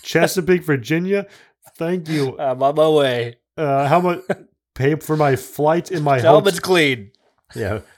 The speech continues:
Speaker 1: Pay for my flight and my hotel, and I'll be there.
Speaker 2: Yeah, I'll pay you to be there.
Speaker 1: <laughs> Yeah, no,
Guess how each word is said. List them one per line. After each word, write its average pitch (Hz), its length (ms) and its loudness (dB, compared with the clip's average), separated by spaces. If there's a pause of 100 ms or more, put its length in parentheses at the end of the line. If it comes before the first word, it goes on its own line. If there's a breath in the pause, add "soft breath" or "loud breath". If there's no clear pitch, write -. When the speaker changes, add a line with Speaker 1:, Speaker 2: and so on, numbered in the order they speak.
(140 soft breath)
Speaker 1:
Pay 139 140 2
for 147 160 0
my 139 160 2
flight 135 320 0
and 139 60 0
my 131 120 2
hotel, 131 480 -2
and 131 80 -6
I'll 113 180 -4
be 123 320 0
there. 98 260 -6
Speaker 2:
Yeah, 95 100 -12
I'll 110 100 -6
pay 117 180 -4
you 98 160 -12
to 90 60 -18
be 90 140 -18
there. 90 180 -18
Speaker 1:
<laughs> 113 40 -12
Yeah, 117 260 -8
no, 123 180 -12